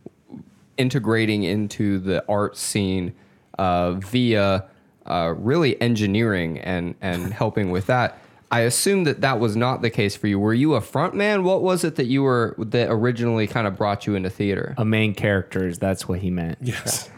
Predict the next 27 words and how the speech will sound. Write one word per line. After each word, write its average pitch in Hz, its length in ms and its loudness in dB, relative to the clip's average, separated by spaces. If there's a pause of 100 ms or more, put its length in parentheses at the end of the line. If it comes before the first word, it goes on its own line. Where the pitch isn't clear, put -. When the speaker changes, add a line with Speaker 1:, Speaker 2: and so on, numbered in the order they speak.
Speaker 2:
Yeah. 120 260 -4
Speaker 3:
Yeah. 120 40 -6
Speaker 2:
Yes. 135 220 0 (600)
Speaker 3:
Uh, 151 60 4 (260)
yeah, 151 380 0
that, 147 320 0 (240)
it 165 220 -2
was, 147 420 0 (560)
it 156 160 -2
started 165 480 0
out 135 300 0
in 127 260 0
just 127 600 -2 (180)
the, 113 800 -2 (800)
'cause 120 240 -2
again, 110 220 -2
I 110 100 -2
was 107 120 -4
just, - 240 -8
I 120 100 -6
was 120 140 -2
the 123 60 -2
nerd. 107 440 -2
I 110 60 -4
was 107 200 -4
just - 220 -14
the, 107 260 -8